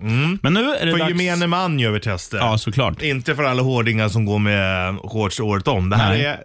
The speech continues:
Speaker 1: ett snitt i mitten.
Speaker 2: Vilket, vilken arbetargrupp, eh, eller vi-, vilket yrke är egentligen hårdast?
Speaker 1: Hårdast och hårdast. Jag tror
Speaker 2: Mm.
Speaker 1: det skulle vara som är mest shortstätt.
Speaker 2: Ja, ja, det var det jag
Speaker 1: Det
Speaker 2: menade.
Speaker 1: är brevbäraren.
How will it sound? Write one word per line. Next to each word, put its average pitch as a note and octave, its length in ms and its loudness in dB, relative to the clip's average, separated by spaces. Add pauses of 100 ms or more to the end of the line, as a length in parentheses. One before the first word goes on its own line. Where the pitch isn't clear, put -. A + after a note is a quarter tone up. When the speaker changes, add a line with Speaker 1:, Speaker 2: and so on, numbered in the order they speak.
Speaker 1:
ett C3 100 -8
snitt D3+ 420 -4
i D3 60 0
mitten. A#2+ 580 -6
Speaker 2:
Vilket, F3 440 0 (260)
vilken E3 440 0
arbetargrupp, D3+ 1120 0
eh, D3 60 2 (280)
eller B2+ 200 0
vi-, C3+ 140 0
vilket C#3 300 0
yrke D#3+ 720 0
är F3 240 0
egentligen G2 420 0
hårdast? G#2+ 600 0 (840)
Speaker 1:
Hårdast C3+ 540 0
och C3+ 80 2
hårdast. C3 520 0
Jag C3+ 60 -2
tror C3+ 80 2
Speaker 2:
Mm. C3 60 0
Speaker 1:
det C3 60 -2
skulle C3+ 240 0
vara A#2+ 460 -2
som C3 160 -4
är C3 60 0
mest C3 280 -2
shortstätt. - 680 -2
Speaker 2:
Ja, D3+ 140 -2 (220)
ja, D#3 220 0
det D3+ 60 -2
var C3+ 120 0
det B2+ 80 0
jag - 100 0
Speaker 1:
Det D#3 80 0
Speaker 2:
menade. D3 220 0
Speaker 1:
är C3 60 -2
brevbäraren. G#2 720 -2